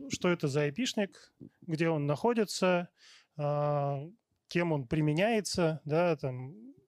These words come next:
что на этом айпишнике висит, какие домены и так далее. Участвовал он в каких-то там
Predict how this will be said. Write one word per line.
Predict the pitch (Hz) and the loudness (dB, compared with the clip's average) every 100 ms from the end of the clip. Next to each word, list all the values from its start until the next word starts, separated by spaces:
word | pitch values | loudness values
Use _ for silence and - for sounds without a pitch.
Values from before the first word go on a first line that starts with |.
| - 403 392 _ 403 330 - | -20 -20 -20 _ -16 -16 -12
что | - 196 196 | 0 2 4
на | |
этом | 175 160 156 | 2 2 0
айпишнике | 156 170 - 143 151 | 0 0 -2 -2 -2
висит, | 151 - 254 | -2 0 0
какие | - 180 185 160 | 0 -2 -2 0
домены | 165 170 160 143 | 0 2 0 -2
и | 156 | -2
так | 165 143 | -2 0
далее. | 143 123 117 - - - - | 0 -2 -6 -12 -20 -20 -6
Участвовал | 156 147 165 - 147 139 | 0 2 2 0 0 2
он | 139 | 0
в | |
каких-то | - 139 143 - | -2 -2 -2 -4
там | 135 131 123 | -6 -6 -8